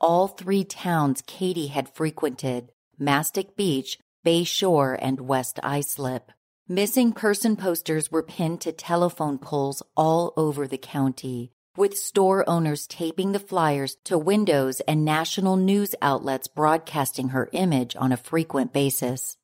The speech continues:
The Long Island Society for the Prevention of Cruelty to Children partnered with the Universal Child Safety Organization of Brooklyn. Executive Director Louis Tilano,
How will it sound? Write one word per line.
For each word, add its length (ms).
The 100
Long 380
Island 400
Society 640
for 160
the 80
Prevention 600
of 160
Cruelty 560
to 120
Children 760
partnered 600
with 140
the 80
Universal 760
Child 460
Safety 500
Organization 840
of 200
Brooklyn. 680
Executive 640
Director 480
Louis 480
Tilano, 800